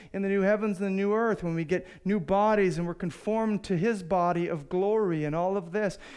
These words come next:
But here in our text, Paul, as he's, as he's kind of forging this chain, puts the glorification piece also in the past tense. "Those whom he justified, he also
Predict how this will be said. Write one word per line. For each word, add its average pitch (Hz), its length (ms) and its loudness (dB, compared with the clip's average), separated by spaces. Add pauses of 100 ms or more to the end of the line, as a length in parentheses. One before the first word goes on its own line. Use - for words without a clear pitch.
(100)
But 190 160 0
here 262 320 -2
in 220 160 2
our 247 260 2
text, 185 560 -2
Paul, 254 400 4
as 208 140 0
he's, 208 120 -2 (220)
as 175 140 -2
he's 196 160 -4
kind 196 140 -2
of 165 60 -4
forging 254 640 0
this 226 260 0
chain, 247 500 2 (260)
puts - 360 -2 (200)
the 214 120 -2
glorification 262 1120 0
piece 196 420 -4 (120)
also 208 800 0
in 214 320 2
the 247 100 0
past 196 540 2 (320)
tense. 269 540 2 (240)
"Those 240 420 2
whom 247 240 0
he 226 240 2
justified, 254 1160 0
he 233 180 0
also 220 800 2